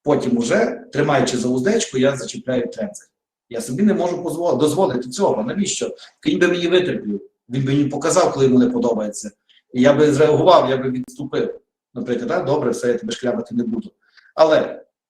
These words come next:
якщо я тебе не чіпаю, його не чіпаю, стараюся не чіпати, і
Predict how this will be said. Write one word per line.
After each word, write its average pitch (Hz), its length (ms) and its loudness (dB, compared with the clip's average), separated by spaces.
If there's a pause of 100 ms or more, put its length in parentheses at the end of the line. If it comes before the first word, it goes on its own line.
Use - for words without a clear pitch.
(340)
якщо - 720 -2 (120)
я - 460 -2 (420)
тебе 131 220 0
не 117 100 0
чіпаю, - 720 -8
його 127 220 -2
не 214 120 0
чіпаю, 113 460 -6
стараюся 131 460 2
не 117 100 -4
чіпати, 170 540 -2
і 127 420 -2